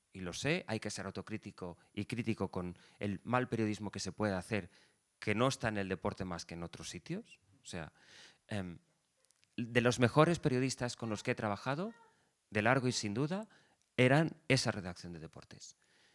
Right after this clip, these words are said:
Em, las mejores crónicas que yo he podido leer y que leo todavía forman parte, algunas de ellas, de la crónica deportiva.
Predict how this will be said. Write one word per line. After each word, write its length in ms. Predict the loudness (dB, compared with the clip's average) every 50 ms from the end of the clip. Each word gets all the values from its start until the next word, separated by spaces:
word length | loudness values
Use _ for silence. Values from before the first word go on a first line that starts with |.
| _ _ _ _ -2
Em, 680 | 0 2 2 2 0 -2 -4 -6 -6 -8 -8 -10 -12 -16 _ _ _ _ _ _ -20 -20 _ _ _ -6
las 280 | -2 0 0 0 0
mejores 440 | -2 0 2 4 6 6 6 4 2 -2 _ _ _ _ _
crónicas 640 | 6 8 8 8 8 6 4 4 4 4 4 2
que 140 | -2 -2 2
yo 140 | 6 6 6
he 40 | 6
podido 420 | 6 6 4 6 4 4 4 4
leer 220 | 4 4 4 2 2
y 60 | 0
que 120 | 0 2
leo 240 | 4 6 6 6 6
todavía 500 | 4 4 4 4 4 4 4 2 2 -2 -6 -10 -20 _ _ _ _ _ _ _
forman 400 | -2 2 4 4 4 4 2 0
parte, 240 | -2 -2 -2 -2
algunas 380 | 0 2 2 2 2 2 0 0
de 160 | -2 -2 -2
ellas, 360 | -2 -2 -4 -4 -6 -8 -12 _ _ _ _ -6
de 140 | -4 -2 -2
la 120 | -2 -4
crónica 340 | -4 -4 -6 -6 -4 -6 -6
deportiva. 540 | -6 -8 -10 -12 -12 -14 -16 -16 -16 -20